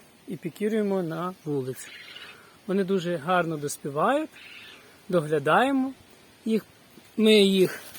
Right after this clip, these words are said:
кропимо три рази на сезон. Навіть, бачите, е, настільки вони важкі, що вони даже падають і, і даже їм нічого не шкодить. Але настільки вони важкі, що вони даже гілочки не витримують їхні,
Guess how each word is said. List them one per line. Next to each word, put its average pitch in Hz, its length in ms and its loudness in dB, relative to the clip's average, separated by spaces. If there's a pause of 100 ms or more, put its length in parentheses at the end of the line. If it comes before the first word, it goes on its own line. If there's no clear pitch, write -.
(140)
кропимо 170 540 4
три 165 240 2
рази 151 520 4 (260)
на 143 480 -2 (760)
сезон. 170 520 0 (260)
Навіть, 208 320 4
бачите, 214 440 2 (440)
е, 170 140 2
настільки 196 460 2
вони 208 160 8
важкі, 233 420 6 (500)
що - 140 0
вони 233 180 6
даже 220 260 6
падають 233 640 6 (320)
і, 202 380 4 (400)
і 196 100 -4
даже 202 300 6
їм 208 220 2
нічого 202 260 0
не 190 80 0
шкодить. 151 520 2 (720)
Але 170 300 6
настільки 185 480 2
вони 196 180 4
важкі, 185 280 0
що - 120 0
вони 214 180 6
даже 214 260 6
гілочки 226 500 4
не 202 100 6
витримують 208 520 2 (540)
їхні, 185 500 0